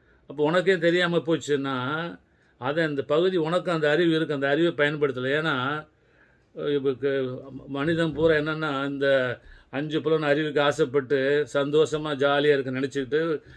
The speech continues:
அது அதிகமா தின்னணும், ஜாலியா இருக்க நினைச்சிட்டு அந்த அறிவை பயன்படுத்தாம இருக்கிறான். அப்போ இந்த வலது கண்ணும் இடது கண்ணுக்கு உள்ளே இருக்கக்கூடிய சந்திர சூரிய சக்தியை நீங்க தெரிஞ்சு கொண்டிருந்தீங்கன்னா,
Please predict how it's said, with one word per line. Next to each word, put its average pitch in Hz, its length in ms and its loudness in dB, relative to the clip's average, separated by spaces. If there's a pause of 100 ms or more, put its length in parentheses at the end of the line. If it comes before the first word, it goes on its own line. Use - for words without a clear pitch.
(180)
அது 139 280 2
அதிகமா 143 340 0
தின்னணும், 139 540 -2
ஜாலியா 143 320 2
இருக்க 135 280 2
நினைச்சிட்டு 139 380 -4
அந்த 135 200 0
அறிவை 151 240 2
பயன்படுத்தாம 143 600 -2
இருக்கிறான். 120 460 -6 (1400)
அப்போ 170 360 -2
இந்த 147 220 2
வலது 170 340 4
கண்ணும் 170 300 2
இடது 160 260 4
கண்ணுக்கு 156 360 0
உள்ளே 156 240 6
இருக்கக்கூடிய 143 420 0
சந்திர 160 420 0
சூரிய 151 240 0
சக்தியை 143 380 0
நீங்க 139 300 -2
தெரிஞ்சு 156 200 -4
கொண்டிருந்தீங்கன்னா, 131 960 -4